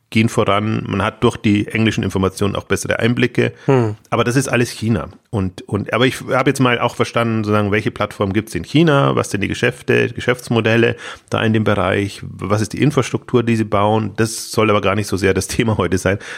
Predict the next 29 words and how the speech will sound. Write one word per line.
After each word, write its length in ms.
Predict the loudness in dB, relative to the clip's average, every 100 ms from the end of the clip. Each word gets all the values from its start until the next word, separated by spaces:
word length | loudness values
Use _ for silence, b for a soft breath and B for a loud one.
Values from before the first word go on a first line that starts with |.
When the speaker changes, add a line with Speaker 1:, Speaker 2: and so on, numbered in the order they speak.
| B
Speaker 1:
sondern 220 | 0 0
spannender 380 | 0 0 0 0
finde 240 | -2 -2
ich 180 | -2 -2
eigentlich, 460 | -2 0 0 -2 -6 _ _ _ _ _ _ _ -20 -6
wie 80 | 0
der, 200 | 0 0 -2
der 100 | -2
ganze 300 | -2 -2 -4
internationale 640 | 0 0 0 0 0 0
Arm 280 | 0 0 0
der 200 | -2 -4 -4
AliExpress, 680 | -2 -2 -4 0 0 0 -8 B B B B B -2
ähm, 260 | 0 0 0
enthält, 640 | -4 0 2 2 0 0
der 80 | 0
Lazada, 540 | 2 0 0 2 2
ehemalige 520 | 2 0 0 -2 0
Rocket-Unternehmen, 800 | 0 0 -2 -4 -2 2 2 0
enthält, 400 | -2 -2 -2 0
das 160 | -4 -2
jetzt 320 | -4 -4 -8 -2
aber 160 | 0
eigentlich 180 | 2 0
komplett 380 | 0 0 0 2
umbauen 500 | 2 4 4 2 0
vom 180 | 0 0
Händler 360 | 2 2 2
zum, 320 | 0 0 0